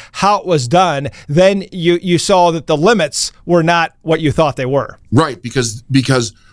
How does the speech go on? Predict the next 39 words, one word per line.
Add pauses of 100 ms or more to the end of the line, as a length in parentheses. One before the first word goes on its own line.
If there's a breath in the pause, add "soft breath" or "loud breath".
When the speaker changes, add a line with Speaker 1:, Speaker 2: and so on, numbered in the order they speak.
(120)
Speaker 2:
riding
a
bike
and
swimming,
both
of
those
skills
are
already
in
you.
The
ability
to
balance (340 loud breath)
on
a
bike,
the
ability
to
float
in
water
is
an
awareness
that
you
have
to
become
aware
of
inside
of
yourself.